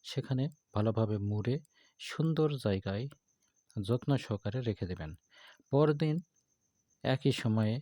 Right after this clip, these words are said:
এই আমলটি করবেন। প্রথমে দরুদ ইব্রাহিম পাঠ করবেন এবং একটি লাল মরিচ হাতে নিয়ে এই আয়াতটি এগারো বার পাঠ করবেন। এভাবে ষাটটি মরিচের উপরেই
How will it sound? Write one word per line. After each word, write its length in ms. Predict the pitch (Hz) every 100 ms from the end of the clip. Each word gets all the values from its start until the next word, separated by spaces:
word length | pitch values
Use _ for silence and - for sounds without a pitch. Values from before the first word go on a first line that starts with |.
| - _ _ _ -
এই 240 | 131 127 -
আমলটি 500 | 123 113 107 110 127 - _ -
করবেন। 460 | 110 101 92 80 76 _ _ _ _ _ _ _ - _ - - - _ _ _ -
প্রথমে 400 | 143 147 170 170
দরুদ 320 | 120 120 120
ইব্রাহিম 380 | 113 104 120 131
পাঠ 220 | 139 135
করবেন 500 | - 147 135 156 170 - _ -
এবং 360 | 110 113 104 101 - 135
একটি 460 | 135 _ 131 127
লাল 340 | 113 107 110 107
মরিচ 400 | 107 104 107 - _ -
হাতে 280 | - 113 107
নিয়ে 280 | 101 101 101 _ _ _ _
এই 200 | 123 117
আয়াতটি 460 | 110 104 - - 98 - -
এগারো 320 | 143 147 143
বার 120 | 139
পাঠ 220 | - 123 -
করবেন। 400 | 123 113 131 139 -
এভাবে 440 | 147 147 139 127 - _
ষাটটি 580 | - - 135 _ - 139
মরিচের 520 | 120 110 107 - 110
উপরেই 340 | 110 113 123